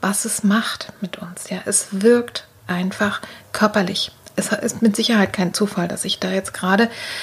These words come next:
dass mir wirklich die Stimme wegbleibt, ne? Also, was ich vielleicht auch dazu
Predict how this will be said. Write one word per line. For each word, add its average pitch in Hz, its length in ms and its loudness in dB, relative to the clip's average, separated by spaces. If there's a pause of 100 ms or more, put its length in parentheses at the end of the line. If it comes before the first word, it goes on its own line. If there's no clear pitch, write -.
(100)
dass 233 200 4
mir 233 180 8
wirklich 226 340 4
die 214 180 2
Stimme 208 440 6
wegbleibt, 170 680 -8
ne? 202 220 2 (520)
Also, 190 400 0 (220)
was 202 180 2
ich 226 140 0
vielleicht 220 360 0
auch 214 120 -2
dazu 208 640 0